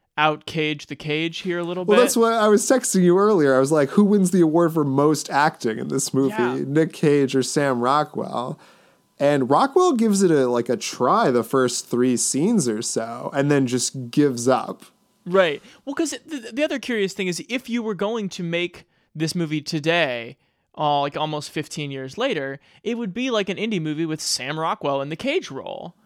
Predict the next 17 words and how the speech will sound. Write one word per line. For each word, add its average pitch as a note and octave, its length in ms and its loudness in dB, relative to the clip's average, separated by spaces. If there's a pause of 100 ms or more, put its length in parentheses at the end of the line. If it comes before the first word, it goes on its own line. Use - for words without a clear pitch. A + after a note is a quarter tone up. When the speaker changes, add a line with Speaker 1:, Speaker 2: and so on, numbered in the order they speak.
(160)
Speaker 2:
Right. C3+ 260 2
Speaker 1:
And E3+ 140 -2
then, E3+ 160 -2
like, D3+ 400 -2
I D#3+ 100 -2
don't F3+ 120 -2
know, C3+ 120 -8
like, C3 200 -12 (120)
Caleb D#3+ 480 -6
Landry D3 460 -4
Jones D3 520 -4
or D3 120 -6
some, F3+ 220 0
like, E3 160 2 (140)
Speaker 2:
<laughs> D3 120 -10
Speaker 1:
weird, F#3+ 640 4
like, E3+ 220 0